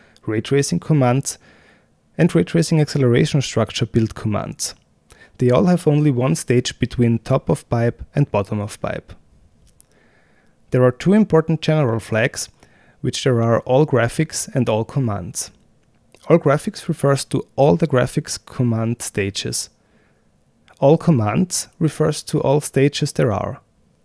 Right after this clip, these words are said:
It might not seem obvious why we need those two, but they are very important for memory barriers. Not so much for barriers that refer to execution dependencies only.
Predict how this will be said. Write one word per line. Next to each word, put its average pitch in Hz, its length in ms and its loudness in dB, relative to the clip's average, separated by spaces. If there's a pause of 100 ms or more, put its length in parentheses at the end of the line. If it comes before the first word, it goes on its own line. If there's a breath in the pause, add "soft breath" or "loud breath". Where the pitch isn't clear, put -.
(220)
It 131 120 -4
might 143 240 2
not 202 140 0
seem 170 160 4
obvious 165 440 0
why 113 180 2
we 131 120 2
need 175 220 4
those 123 220 0
two, 165 260 0 (500 loud breath)
but 139 160 0
they 151 100 2
are 151 120 6
very 175 320 4
important 156 500 0
for 147 120 0
memory 117 400 4
barriers. - 640 -6 (580 soft breath)
Not 165 160 2
so - 80 -2
much 180 220 -2
for 165 100 2
barriers 139 460 2
that - 240 -2 (100)
refer 131 320 -2
to - 180 -6
execution 139 600 -2
dependencies 117 560 -2
only. - 420 -10